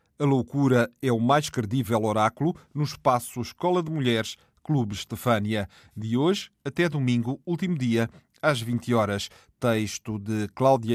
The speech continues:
R. Sampaio, encenação e espaço cênico de Marta Lapa. São intérpretes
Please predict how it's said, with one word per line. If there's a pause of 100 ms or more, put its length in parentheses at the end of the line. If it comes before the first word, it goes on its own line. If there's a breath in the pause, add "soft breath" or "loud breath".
(120)
R.
Sampaio, (260 loud breath)
encenação
e
espaço
cênico
de
Marta
Lapa. (180 soft breath)
São
intérpretes